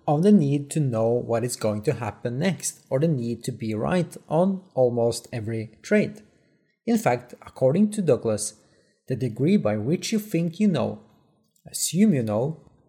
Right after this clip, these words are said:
or in any way need to know what is going to happen next is equal to the degree to which you will fail as a trader. Mark states that unsuccessful traders are obsessed with market analysis because they crave the sense of certainty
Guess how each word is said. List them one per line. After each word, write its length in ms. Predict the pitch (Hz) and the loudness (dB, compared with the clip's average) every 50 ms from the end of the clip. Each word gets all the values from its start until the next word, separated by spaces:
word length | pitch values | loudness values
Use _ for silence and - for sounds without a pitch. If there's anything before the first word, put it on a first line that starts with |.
| _ _ _ _ | _ _ _ _
or 160 | 156 156 165 | 6 6 6
in 160 | 165 160 - | 6 6 2
any 280 | - 147 180 214 254 247 | 0 0 2 2 2 2
way 300 | 190 151 151 156 160 160 | 4 4 6 6 6 4
need 300 | 151 151 165 190 185 - | 2 0 0 -2 -2 0
to 80 | - 214 | 2 4
know 260 | 202 165 135 131 143 | 4 4 4 4 4
what 260 | 139 120 120 117 117 | 4 4 2 2 2
is 140 | 135 135 - | 0 -2 0
going 240 | - 127 117 117 113 | 0 0 0 0 -2
to 120 | - 113 | -4 -4
happen 300 | 113 117 - - 120 113 | -4 -4 -6 -6 -6 -6
next 380 | 107 113 135 139 - - - - | -4 -4 -4 -4 -6 -10 -12 -12
is 320 | - - 208 208 - - - 160 | -4 -2 0 0 0 -4 -4 -2
equal 540 | 156 139 135 139 - 147 165 180 180 185 - | -2 -2 -2 -2 -2 -2 0 -2 -2 -6 -12
to 160 | - - 151 | -4 -4 -2
the 140 | 160 196 208 | 2 2 2
degree 640 | 208 220 233 220 - 147 135 135 143 139 - - - _ _ - | 2 2 -2 -2 -2 -2 0 0 -2 -4 -6 -14 -20 _ _ -8
to 100 | 139 120 | -6 -4
which 400 | 107 139 156 147 - - - - | -2 -4 -4 -4 -6 -10 -10 -10
you 160 | - 120 127 | -8 -6 -2
will 180 | 147 185 202 196 | 2 2 2 2
fail 380 | 202 - - 131 120 123 120 - - | 0 -2 -4 -2 -2 -2 -4 -6 -8
as 200 | - 110 - - | -12 -12 -8 -10
a 60 | 123 | -10
trader. 480 | - - - 175 196 185 123 107 - - - _ _ _ _ _ _ _ _ _ _ _ _ _ _ _ - | -10 -8 -4 -2 -2 -2 -2 -4 -6 -8 -16 _ _ _ _ _ _ _ _ _ _ _ _ _ _ _ 2
Mark 280 | 156 196 233 233 226 | 4 6 6 6 4
states 340 | - - - 131 123 113 - | 0 2 2 2 2 0 0
that 280 | - 135 120 110 - - | 2 2 2 2 0 -6
unsuccessful 760 | - 135 143 160 - 233 214 - - 175 151 - - 156 151 | -6 -4 -2 -2 0 -2 -2 0 0 0 0 0 0 -2 -4
traders 560 | 135 - 143 120 113 107 120 120 120 - - - _ | -2 -2 -2 -2 -2 -2 -2 -4 -4 -4 -6 -8 _
are 220 | 123 135 151 160 | 2 4 4 4
obsessed 560 | 165 170 - - - 131 127 120 - - - | 2 -2 -2 0 0 2 0 0 -2 -8 -14
with 240 | 110 110 123 143 147 | -10 -4 -4 -2 -2
market 420 | 135 117 107 107 107 - - 107 - | 0 0 0 0 0 -2 -6 -6 -4
analysis 800 | 120 120 131 156 180 180 123 98 - 131 131 151 151 - - - _ _ _ | -4 0 2 2 2 2 2 0 -2 -2 -2 -2 -2 -4 -10 -14 _ _ _
because 320 | - 208 - - 147 - - | -6 -6 0 0 0 0 0
they 120 | 156 139 | -2 -4
crave 420 | 139 - - - 123 120 123 117 | -4 -8 -4 -2 0 0 0 0
the 120 | 107 120 107 | -2 -4 -2
sense 380 | - - - 156 175 170 - | -2 -2 -2 -2 -2 -4 -4
of 200 | - 139 170 160 | -6 -6 -4 -2
certainty 680 | - - - 131 117 131 117 107 - 131 127 123 127 | 0 2 2 2 0 0 -6 -6 -6 -6 -6 -6 -8